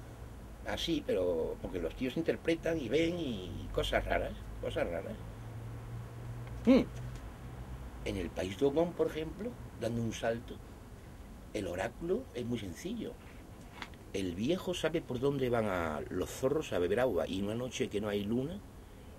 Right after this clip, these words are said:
el tío dibuja con el dedo, con un palo en la arena, dibuja unos anagramas, una especie de segmento raro, largo así, como un dibujo geométrico, y al día siguiente va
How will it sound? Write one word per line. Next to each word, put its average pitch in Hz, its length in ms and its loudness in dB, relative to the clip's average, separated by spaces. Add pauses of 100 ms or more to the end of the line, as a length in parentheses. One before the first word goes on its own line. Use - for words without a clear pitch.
el 95 120 -6
tío 117 420 8
dibuja 104 720 4 (280)
con 98 160 0
el 92 80 -2
dedo, 110 520 6
con 98 100 -2
un 95 140 0
palo 113 320 4
en 87 140 2
la 85 100 6
arena, 131 240 4 (180)
dibuja 98 260 0
unos 104 320 0
anagramas, 107 720 0
una 110 120 0
especie - 340 -6
de 95 120 -4
segmento 107 560 2
raro, 147 320 2 (560)
largo 113 340 6
así, 143 260 -4
como 104 160 -4
un 104 60 -2
dibujo 107 420 2 (320)
geométrico, 139 480 0 (800)
y 113 80 4
al 104 80 2
día 120 80 2
siguiente 151 340 2
va 180 220 6